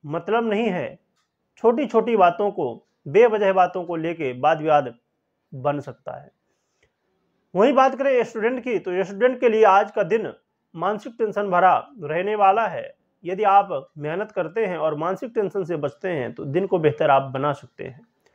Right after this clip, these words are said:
वहीं बात करें स्वास्थ्य की, तो स्वास्थ्य बहुत श्रेष्ठ नहीं रहने वाला, जैसे हमने पहले ही बता दिया। स्वास्थ्य का विशेष रूप से आज ध्यान रखना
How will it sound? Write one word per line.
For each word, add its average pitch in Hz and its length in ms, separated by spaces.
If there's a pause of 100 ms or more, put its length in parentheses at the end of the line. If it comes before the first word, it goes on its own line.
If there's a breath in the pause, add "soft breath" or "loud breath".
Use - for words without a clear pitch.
(580)
वहीं 214 160
बात 262 200
करें 269 220
स्वास्थ्य 233 340
की, 196 360 (160)
तो 170 60
स्वास्थ्य 202 360
बहुत 185 300
श्रेष्ठ 175 360 (360)
नहीं 160 260
रहने 156 280
वाला, 131 260
जैसे 131 260
हमने 151 220
पहले 151 360
ही 151 100
बता 131 300
दिया। 127 220 (440)
स्वास्थ्य 233 420
का 262 60
विशेष 208 380
रूप 196 140
से 190 120
आज 175 140
ध्यान 160 300
रखना 147 400